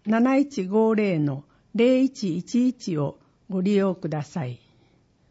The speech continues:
市の人口と予算、九月一日現在。人口、合計二十一万四千七百四人。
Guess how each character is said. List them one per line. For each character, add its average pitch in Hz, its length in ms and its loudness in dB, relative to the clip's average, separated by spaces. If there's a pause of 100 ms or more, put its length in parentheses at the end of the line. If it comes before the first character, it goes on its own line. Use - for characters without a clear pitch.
(1000)
市 - 260 2
の 175 300 4
人 233 260 2
口 254 260 0
と 240 160 -4
予 214 140 0
算、 127 400 -6 (400)
九 294 140 0
月 - 440 -2
一 240 160 -2
日 214 200 -2
現 175 340 0
在。 131 300 -10 (800)
人 233 300 2
口、 180 540 -4 (520)
合 233 240 4
計 190 520 -2 (120)
二 294 160 8
十 233 300 2
一 175 240 -4
万 151 400 -2
四 247 240 4
千 262 340 0
七 170 220 0
百 175 320 -2
四 165 140 0
人。 165 280 2